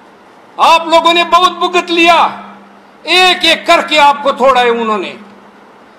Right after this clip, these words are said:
एक एक करके आपको घरों से उन्होंने निकाला है।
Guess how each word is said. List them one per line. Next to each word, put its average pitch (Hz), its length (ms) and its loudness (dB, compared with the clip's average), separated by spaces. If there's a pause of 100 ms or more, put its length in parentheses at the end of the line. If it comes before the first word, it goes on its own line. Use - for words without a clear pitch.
एक 349 360 -2
एक 330 200 -2
करके 330 280 0
आपको 220 260 0
घरों 277 280 0
से 240 180 -4 (1000)
उन्होंने 247 400 0 (480)
निकाला 226 460 0
है। 160 200 -4